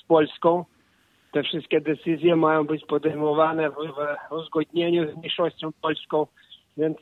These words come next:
jest jeszcze dużo co do zrobienia, ale je, to jest na lokalnym rynku. A jeżeli mówimy o globalnym,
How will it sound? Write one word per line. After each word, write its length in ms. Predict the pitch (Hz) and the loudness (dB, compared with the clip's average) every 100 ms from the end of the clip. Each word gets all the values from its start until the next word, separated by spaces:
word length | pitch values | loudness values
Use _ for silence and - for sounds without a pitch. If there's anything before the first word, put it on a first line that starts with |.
| - - - | -16 -20 -6
jest 380 | 202 208 - - | 2 2 0 -2
jeszcze 520 | 185 175 - - 175 147 - | 0 0 -4 0 0 2 2
dużo 320 | 185 165 160 | 2 2 -2
co 280 | - - - | -4 -10 0
do 160 | 170 | 0
zrobienia, 720 | 143 156 151 170 170 180 165 | 2 0 0 -2 0 2 0
ale 300 | 156 156 160 - _ _ _ - | 0 -2 -4 -10 _ _ _ -10
je, 220 | 135 160 - | -2 -2 -2
to 260 | - 165 147 | -2 0 2
jest 280 | 165 160 - | 0 0 0
na 100 | 160 | 0
lokalnym 480 | 156 185 185 180 156 | 2 2 2 0 -2
rynku. 360 | 147 117 - | -4 -4 -12
A 60 | 120 | -14
jeżeli 280 | - 143 143 | -10 -6 -6
mówimy 380 | 139 151 151 | -4 -4 0
o 100 | 147 | 0
globalnym, 720 | 147 156 156 175 175 170 170 | 0 -6 0 2 2 0 -4